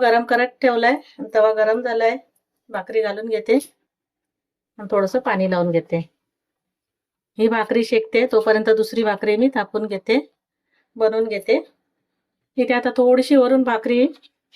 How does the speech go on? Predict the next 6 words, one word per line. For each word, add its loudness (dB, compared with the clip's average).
पाणी -2
सुकलं 0
गेलंय, 0
मी -8
परतून -2
घेते. -2